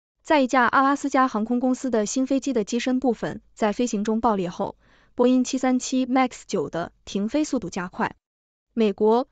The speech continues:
土耳其和巴拿马的航空公司已经将该机型停飞。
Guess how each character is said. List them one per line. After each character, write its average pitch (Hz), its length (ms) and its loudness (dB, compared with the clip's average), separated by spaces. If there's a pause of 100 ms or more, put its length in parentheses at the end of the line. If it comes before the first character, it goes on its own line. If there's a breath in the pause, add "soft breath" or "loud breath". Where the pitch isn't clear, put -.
(100)
土 - 120 0
耳 262 140 4
其 220 440 -4
和 226 180 -2
巴 277 160 4
拿 262 120 4
马 233 140 0
的 185 80 -8
航 196 180 -6
空 233 140 -2
公 247 160 0
司 254 400 -4
已 202 100 -6
经 214 160 -2
将 240 200 0
该 240 180 0
机 247 140 -4
型 196 160 -6
停 190 220 -8
飞。 233 280 0